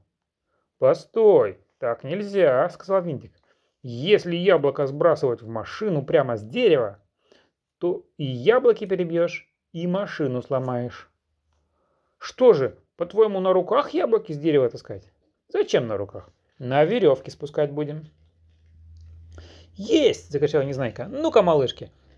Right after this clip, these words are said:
тащите сюда веревку". Малышки быстро принесли веревку. Незнайка взял ее и принялся вертеть в руках. Он не знал, к-,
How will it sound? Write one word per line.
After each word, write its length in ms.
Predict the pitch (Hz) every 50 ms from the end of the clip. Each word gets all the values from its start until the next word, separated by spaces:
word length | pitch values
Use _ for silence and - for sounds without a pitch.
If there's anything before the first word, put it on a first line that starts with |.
| _
тащите 300 | - - 247 - 302 262
сюда 180 | - - 160 147
веревку". 420 | 131 131 127 131 113 - - - - - _ _ _ _ _ _ _ _ _ _ _ _ _ _ - - - - - - - - - -
Малышки 360 | 440 440 403 359 - - 196
быстро 280 | 170 160 156 156 139
принесли 380 | 131 - - 123 123 117 - 117
веревку. 500 | 107 110 113 - - - - - 196 - _ _ _ _ _ _ _ _ _ _ _ _ -
Незнайка 400 | 175 156 170 196 185 175 180 170
взял 240 | 156 190 277 349 240
ее 260 | 185 139 117 107 - - _ _ _ _ _
и 80 | - 165
принялся 460 | 156 - 147 143 143 139 - - 190
вертеть 320 | 180 170 151 156 156 147
в 80 | - -
руках. 440 | 151 147 151 139 101 98 - - - _ _ _ _ _ _ _ _ _ _ _ _ _ _
Он 240 | - 147 135 135 131
не 100 | 131 127
знал, 360 | 113 117 127 143 180 233 233
к-, 200 | - - _ _